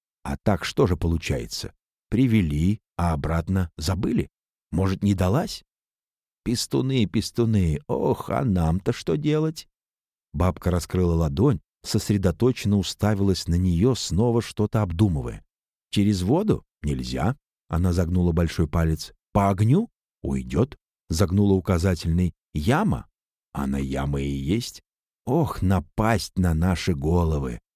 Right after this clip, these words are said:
Она, если зубами будет рвать, тогда как быть? Зубы-то у неё хорошие. Каплан делал. Каплан плохого не делает. Я сама у него мосты ставила в девяносто шестом. Или девяносто седьмом?"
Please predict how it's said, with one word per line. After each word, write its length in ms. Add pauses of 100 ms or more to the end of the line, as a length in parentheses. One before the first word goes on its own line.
(200)
Она, 320
если 360
зубами 540
будет 380
рвать, 360 (100)
тогда 300
как 340
быть? 320 (320)
Зубы-то 480
у 60
неё 160
хорошие. 600 (320)
Каплан 460
делал. 380 (140)
Каплан 440
плохого 480
не 160
делает. 480 (260)
Я 180
сама 360
у 80
него 180
мосты 340
ставила 460
в 60
девяносто 500
шестом. 460 (520)
Или 400
девяносто 560
седьмом?" 500